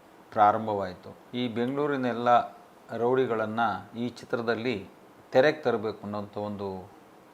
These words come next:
ಉದ್ದೇಶವನ್ನ ಡೈರೆಕ್ಟರ್ ಆದಂಥ ಉಪೇಂದ್ರ ಅವರು ಪ್ರಯತ್ನವನ್ನ ಪಟ್ಟರು. ಆ ಸಂದರ್ಭದಲ್ಲಿ ರವಿ ಬೆಳಗೆರೆ ಅವರು ಪತ್ರಿಕೆಯನ್ನ ನಡೆಸ್ತಾ ಇದ್ರು. ಅವರು ಎಲ್ಲ ರೌಡಿಗಳ ಹತ್ರನೂ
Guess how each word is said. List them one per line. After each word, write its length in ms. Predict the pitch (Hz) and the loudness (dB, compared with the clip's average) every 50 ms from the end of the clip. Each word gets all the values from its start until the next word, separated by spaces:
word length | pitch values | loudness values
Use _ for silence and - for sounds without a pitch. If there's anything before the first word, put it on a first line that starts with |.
| - - - - - | -20 -20 -20 -10 -8
ಉದ್ದೇಶವನ್ನ 680 | 117 113 110 123 131 131 127 - 117 98 98 98 107 127 117 92 95 - - - - - - 101 | -8 -2 4 4 4 4 4 0 -6 -6 -6 -6 -6 -6 -6 -6 -8 -12 -20 -20 -20 -20 -12 -4
ಡೈರೆಕ್ಟರ್ 360 | 98 117 123 120 - - 117 110 | -2 -2 -2 -2 -2 0 2 2
ಆದಂಥ 380 | 107 101 98 104 98 95 101 101 95 95 92 95 - - - - - - - - - - - | 2 2 0 -6 -8 -6 -4 -2 -2 -2 -4 -6 -10 -16 -20 -20 -20 -20 -20 -20 -18 -8 -8
ಉಪೇಂದ್ರ 480 | 113 110 - 135 135 131 120 104 98 101 | -8 -2 2 2 2 2 0 -2 -4 -4
ಅವರು 200 | 98 95 98 120 | -4 -4 -6 -10
ಪ್ರಯತ್ನವನ್ನ 600 | 123 - 117 104 95 90 - 117 139 135 107 98 95 - | -10 -6 -6 -6 -6 -6 -8 -8 -8 -8 -8 -10 -10 -12
ಪಟ್ಟರು. 280 | - 101 - - - - - - - - - | -12 -12 -12 -14 -16 -16 -18 -20 -16 -4 -2
ಆ 60 | 110 | -2
ಸಂದರ್ಭದಲ್ಲಿ 720 | 110 - - 135 139 147 151 147 139 127 135 131 135 139 | 0 2 0 0 2 2 0 0 0 -2 -2 0 0 0
ರವಿ 280 | 123 113 120 123 131 131 | 2 2 2 4 2 2
ಬೆಳಗೆರೆ 440 | 117 120 113 110 107 104 107 104 104 | 2 0 0 0 0 0 0 0 0
ಅವರು 440 | 104 107 117 131 131 110 107 107 - - - - - - - - - | 0 0 0 -2 -4 -6 -8 -12 -16 -20 -20 -20 -20 -20 -20 -2 -2
ಪತ್ರಿಕೆಯನ್ನ 580 | 117 117 - 135 123 110 123 117 113 110 104 | -2 -2 0 -4 -8 -6 -4 -4 -4 -2 -4
ನಡೆಸ್ತಾ 380 | 104 95 95 101 - - - 101 | -6 -6 -8 -10 -10 -8 -6 -6
ಇದ್ರು. 220 | 95 92 95 - - 190 - - - - - - - - - - - - - - - - - - | -6 -6 -8 -10 -12 -14 -18 -20 -20 -20 -20 -20 -20 -20 -20 -20 -20 -20 -20 -20 -20 -18 -10 -6
ಅವರು 240 | 104 117 120 135 135 | -4 -4 -2 -2 -2
ಎಲ್ಲ 420 | 120 107 101 107 113 123 131 139 | -2 -2 0 4 8 10 10 10
ರೌಡಿಗಳ 440 | 143 135 135 131 131 135 123 123 120 | 10 8 6 4 4 2 0 0 0
ಹತ್ರನೂ 500 | 117 117 - 117 120 131 143 151 160 156 | -2 -2 -2 -4 -4 -4 -6 -8 -10 -12